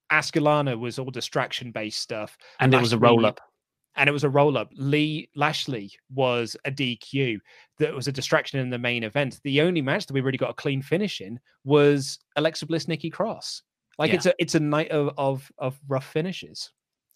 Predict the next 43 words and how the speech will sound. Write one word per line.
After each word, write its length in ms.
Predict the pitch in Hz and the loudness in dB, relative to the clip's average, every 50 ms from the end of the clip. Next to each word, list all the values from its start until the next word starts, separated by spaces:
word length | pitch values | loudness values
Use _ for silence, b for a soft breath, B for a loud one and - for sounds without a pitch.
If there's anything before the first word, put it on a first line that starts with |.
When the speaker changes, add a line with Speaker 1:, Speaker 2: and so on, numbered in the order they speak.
| _ - | _ 0
Speaker 2:
And 200 | - 143 139 135 131 | 2 4 4 6 4
the 60 | 131 | 4
Bliss 320 | 131 135 139 135 131 - | 4 6 4 4 4 2
Cross 260 | - - 135 127 127 | 0 2 2 2 2
stuff, 280 | - - 123 110 - - | 0 0 -2 -2 -2 -4
as, 140 | 110 104 - - - - | -6 -8 -8 -10 -8 -6
as 120 | 143 113 | -4 -2
much 220 | 131 131 127 - | -2 -2 -2 -4
as 60 | - 107 | -6 -6
I 20 | |
loved, 280 | 107 110 113 113 113 - _ _ _ _ | -2 -2 -2 -4 -4 -8 _ _ _ _
loved 280 | - 113 113 110 - - | -6 -4 -4 -4 -6 -6
it, 180 | 98 90 - - _ _ - | -8 -8 -10 -12 _ _ -10
was 400 | 139 120 107 107 104 98 - - - | -6 -2 -2 -2 -2 -2 -4 -6 -6
an 120 | - 131 107 | -6 -6 -6
angle, 480 | 104 110 107 107 101 92 82 78 - _ _ _ - | -4 -4 -4 -6 -6 -8 -10 -12 -16 _ _ _ -12
not 120 | - - | -10 -8
really 180 | - 208 196 190 | -8 -8 -8 -6
a 60 | 185 190 | -4 -2
Speaker 1:
Yeah. 120 | 156 139 | -2 -2
Speaker 2:
match. 280 | 87 - - - - - _ B B B B B B B B B B | -4 -6 -10 -12 -12 -12 _ B B B B B B B B B B
So 140 | B - 202 | B 2 4
yeah, 260 | 208 185 180 170 - - | 6 8 8 6 6 6
it's, 260 | 185 180 160 - - - | 2 0 0 2 4 6
uh, 220 | 170 160 151 147 135 | 8 8 8 6 6
but 220 | 131 143 156 135 | 6 6 6 6
this, 200 | - 180 170 - | 6 4 4 4
this 180 | - 185 156 - | 2 0 0 2
was 80 | 151 131 | 0 0
a 60 | 131 | 0
really, 380 | 113 127 127 120 113 107 104 - _ _ - | 2 2 2 2 0 -2 -6 -10 _ _ -4
really 280 | 123 113 104 107 98 - _ _ _ _ _ - | -4 -4 -4 -6 -8 -12 _ _ _ _ _ -10
good 180 | - 117 101 120 | -10 -8 -8 -6
match. 320 | 107 101 - - - - | -8 -8 -8 -8 -8 -10
I 20 | 110 | -8
think 260 | - - 120 104 - | -8 -8 -8 -8 -8
probably 200 | - 110 101 104 | -10 -10 -10 -8
match 320 | 98 101 98 107 - - - | -8 -8 -8 -8 -10 -10 -8
of 100 | 98 98 | -8 -8
the 80 | 98 | -8
night 160 | 98 101 - | -8 -10 -12
for 120 | - - 90 | -14 -16 -14
me. 300 | 92 90 92 92 - | -12 -12 -14 -14 -16